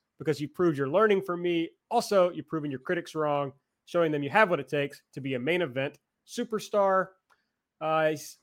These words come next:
upset that they're one and one, so he knows they need a third match to determine who the better man really is. But of course, they've already done regular matches, so he proposes with a video the Mimosa Mayhem match, which basically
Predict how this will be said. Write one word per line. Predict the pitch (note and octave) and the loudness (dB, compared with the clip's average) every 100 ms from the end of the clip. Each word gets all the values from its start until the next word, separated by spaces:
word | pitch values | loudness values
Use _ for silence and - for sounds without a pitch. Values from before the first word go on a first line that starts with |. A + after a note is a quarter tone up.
| F3+ | -4
upset | F3+ - C#4+ C4+ | -2 4 4 6
that | A3 | 4
they're | G#3+ E3 | 2 0
one | D#3+ F#3+ | 2 2
and | E3 | 2
one, | E3 F#3+ F#3 F#3 | 2 2 2 0
so | - D#3+ D#3 | -2 0 2
he | D3+ | 2
knows | D#3 D#3+ | 2 2
they | D3+ | 2
need | D3+ | -2
a | - | -4
third | - D#3 C#3+ | -2 -2 0
match | D3+ D3 | 0 0
to | D3 | -4
determine | B2+ D3+ C#3+ B2+ | -6 -4 -4 -2
who | D#3+ | -2
the | C3+ | 0
better | D#3 D#3 | 0 2
man | D3 C#3+ | 2 0
really | C#3 C#3+ B2+ C3 _ | 0 -2 -2 -6 _
is. | B3+ C4+ A#3+ - - _ _ | 6 8 8 4 -12 _ _
But | E3+ | -2
of | E3+ | 4
course, | B3+ B3 | 6 6
they've | G3+ | 4
already | A3 F3 | 2 4
done | F#3 D3+ | 2 6
regular | A3 G3+ C#3 A#2+ | 4 4 0 0
matches, | A2+ A2 D#3 F3 - _ _ | -2 -4 -6 -10 -12 _ _
so | - D#3 | -8 -4
he | G#3 | -4
proposes | G#3+ G3+ G#3 G3 F#3+ F3 - _ | -6 -2 2 2 2 -2 -6 _
with | B3 F3+ | -6 0
a | E3 | -2
video | C#3+ G#3+ G3+ F#3+ F3 E3+ - _ D3+ | 6 6 8 6 6 2 -4 _ -2
the | F3 | 2
Mimosa | E3+ F3 B3 B3+ B3+ B3 F3+ - | 2 4 2 4 2 2 0 -6
Mayhem | D3 A3 E3 C#3+ A#2 G#2 - _ _ | 2 4 4 2 0 -4 -14 _ _
match, | C3+ E3+ G3+ - - _ _ _ _ | -2 -2 -4 -14 -16 _ _ _ _
which | D3+ D#3+ - - - | 0 0 -2 -14 0
basically | G#3 G#3 B3 A3+ G#3+ G3+ | 0 0 -4 0 2 2